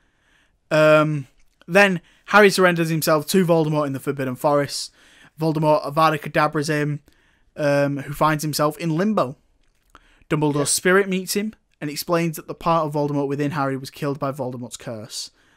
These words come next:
Speaker 1: Um, like, he look, he's, he, he appears at King's Cross Station and looks under the bench he sat on, and there's just this, like, piece of,
Speaker 2: Disgusting
Speaker 1: like, this
Speaker 2: bloody covered Voldemort that, like,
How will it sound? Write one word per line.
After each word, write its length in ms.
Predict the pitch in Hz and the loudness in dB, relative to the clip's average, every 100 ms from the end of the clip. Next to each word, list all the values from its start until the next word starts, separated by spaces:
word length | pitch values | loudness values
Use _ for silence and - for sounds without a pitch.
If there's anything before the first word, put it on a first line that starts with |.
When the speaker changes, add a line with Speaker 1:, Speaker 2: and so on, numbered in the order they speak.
| _ _ | _ _
Speaker 1:
Um, 460 | 165 151 151 156 143 _ _ _ _ _ _ _ | -2 2 2 0 -6 _ _ _ _ _ _ _
like, 160 | 202 196 | -2 0
he 100 | 214 | 2
look, 260 | 208 247 - - | 4 4 2 -8
he's, 320 | 202 175 - 208 | -6 -4 -4 -4
he, 200 | 185 - | -6 -6
he 140 | 208 190 | -2 2
appears 380 | 180 226 240 208 | 4 6 4 2
at 100 | - | -4
King's 300 | 185 175 - | -4 -4 -4
Cross 240 | 175 - | -6 -6
Station 560 | - 170 170 - 123 156 _ - | -2 -2 -2 -6 -10 -14 _ -8
and 160 | 151 156 | -4 0
looks 260 | 196 196 - | 0 0 -4
under 260 | 196 185 175 | -2 0 0
the 80 | 160 | 0
bench 320 | 170 170 190 | 0 0 -2
he 100 | 180 | -6
sat 200 | 165 160 | -4 -2
on, 220 | 135 131 - - _ - | -2 -4 -10 -20 _ -4
and 160 | 156 156 | 0 0
there's 140 | 147 | -4
just 380 | - 269 - - | -2 -2 -2 0
this, 380 | 165 - - - _ _ _ _ _ _ _ _ _ - | -2 -2 -8 -10 _ _ _ _ _ _ _ _ _ -4
like, 420 | 160 160 - _ _ _ _ _ 165 151 _ | -2 -2 -6 _ _ _ _ _ -12 -12 _
piece 480 | - 185 202 - - | 0 0 0 -4 -4
of, 100 | 165 | -4
Speaker 2:
Disgusting 100 | 175 | 0
Speaker 1:
like, 100 | 160 | 0
this 160 | 170 156 | 0 -2
Speaker 2:
bloody 240 | 156 156 147 | -4 -8 -12
covered 480 | - 139 143 139 - _ 131 | -8 -4 -4 -6 -12 _ _
Voldemort 680 | 135 135 135 143 143 147 143 | -8 -6 -6 -8 -8 -8 -10
that, 220 | 139 135 135 | -10 -10 -8
like, 300 | 127 123 | -12 -12